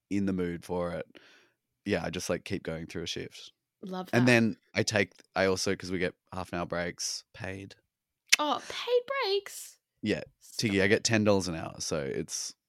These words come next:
Speaker 2: Yeah, our breaks
Speaker 1: we're
Speaker 2: aren't
Speaker 1: not,
Speaker 2: paid,
Speaker 1: we're not,
Speaker 2: definitely.
Speaker 1: um, we're not saving the economy here.
Speaker 2: <laughs>
Speaker 1: <laughs> And I'll go to the dumpling place and, like,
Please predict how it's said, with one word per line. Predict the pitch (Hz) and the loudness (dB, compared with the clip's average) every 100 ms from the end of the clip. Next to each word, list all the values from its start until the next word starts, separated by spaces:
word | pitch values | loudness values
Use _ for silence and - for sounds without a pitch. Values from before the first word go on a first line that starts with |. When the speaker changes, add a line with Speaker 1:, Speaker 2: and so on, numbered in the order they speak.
| - | -14
Speaker 2:
Yeah, | 214 196 - | -14 -12 -14
our | 202 | -14
breaks | 214 - 196 | -14 -14 -4
Speaker 1:
we're | 98 | 0
Speaker 2:
aren't | |
Speaker 1:
not, | 101 92 | 2 0
Speaker 2:
paid, | - 160 - | -2 -12 -6
Speaker 1:
we're | 92 98 | 0 2
not, | 104 90 | 2 0
Speaker 2:
definitely. | - 92 | -2 0
Speaker 1:
um, | 85 82 80 - _ _ | 0 -2 -8 -12 _ _
we're | 98 | -4
not | 101 - | -4 -4
saving | - 95 95 87 | -4 -4 -4 -8
the | 95 98 | -10 -10
economy | 95 - - 87 85 | -10 -10 -6 -6 -6
here. | 92 90 95 | -6 -10 -10
Speaker 2:
<laughs> | - - - - - _ - | -10 -8 -6 -10 -16 _ 6
Speaker 1:
<laughs> | 180 - 175 - - 175 170 131 - | 6 6 2 2 -8 -6 -6 -8 4
And | 135 | 10
I'll | 131 127 | 12 12
go | 120 113 | 10 8
to | 113 | 8
the | 113 | 6
dumpling | 110 101 110 101 | 4 4 2 0
place | 95 95 92 - | 0 0 0 -2
and, | 95 | -4
like, | 90 | -4